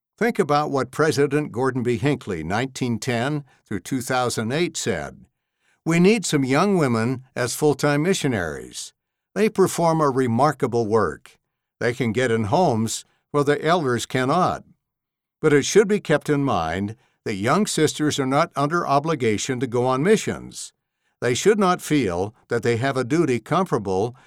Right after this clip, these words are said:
to that of young men, but some will wish to go. If so, they should counsel with their bishops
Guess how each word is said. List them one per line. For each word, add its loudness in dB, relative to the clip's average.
to -2
that 2
of -2
young 0
men, -2
but 0
some 2
will 2
wish 2
to -2
go. -2
If -4
so, 0
they 4
should -2
counsel 0
with 2
their 0
bishops -2